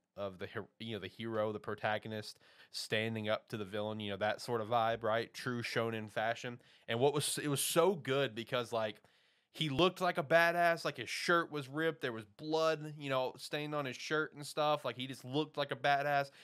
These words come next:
He's doing a slow walk up a hill. You know, uh, he, he also found out in this fight that he can retract his chainsaws. He didn't know he could do that.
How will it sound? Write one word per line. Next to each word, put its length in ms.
He's 180
doing 280
a 60
slow 420
walk 580
up 220
a 80
hill. 560
You 120
know, 340
uh, 440
he, 360
he 140
also 280
found 320
out 100
in 80
this 140
fight 180
that 60
he 80
can 120
retract 400
his 100
chainsaws. 600
He 80
didn't 140
know 100
he 80
could 100
do 160
that. 260